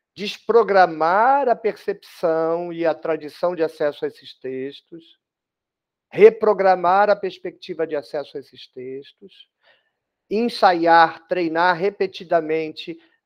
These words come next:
a análise das perícopes, das unidades menores, dos pedacinhos que compõem os conjuntos maiores,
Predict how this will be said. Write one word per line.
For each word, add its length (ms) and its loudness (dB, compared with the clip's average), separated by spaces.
a 500 -4
análise 800 0
das 300 -2
perícopes, 760 -8
das 220 -6
unidades 440 -2
menores, 600 -2
dos 180 -16
pedacinhos 680 -6
que 120 -20
compõem 800 -4
os 140 -10
conjuntos 580 -8
maiores, 840 -4